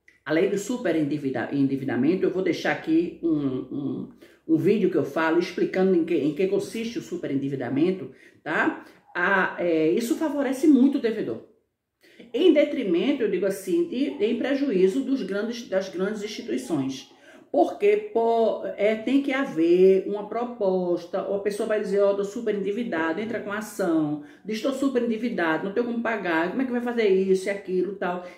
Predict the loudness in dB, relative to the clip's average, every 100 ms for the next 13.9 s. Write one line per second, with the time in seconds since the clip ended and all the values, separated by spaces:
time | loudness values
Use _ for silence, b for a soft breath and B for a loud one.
0 | 0 6 8 8 2 -2 -2 0 0 -2
1 | -4 0 2 0 -2 -6 -6 -8 -20 b
2 | b -10 -6 -4 0 0 0 -2 -2 0
3 | 0 0 -6 -8 -6 0 4 4 2 -2
4 | 2 4 4 2 -4 -2 -2 0 -4 0
5 | 0 0 -6 -10 -6 -2 -2 -2 -2 0
6 | 0 4 4 4 4 0 -2 -4 -2 -2
7 | 0 0 -2 -2 -2 6 8 10 8 6
8 | 4 B B _ -12 -4 -4 -4 -6 -6
9 | -6 -4 -6 -6 -8 -8 -14 _ _ _
10 | _ _ _ -2 6 6 6 4 0 0
11 | -2 -6 -8 -6 -8 -8 -10 -16 _ _
12 | 2 4 2 0 0 -4 -2 -2 -4 -4
13 | -2 -2 -2 -6 -8 0 2 2 B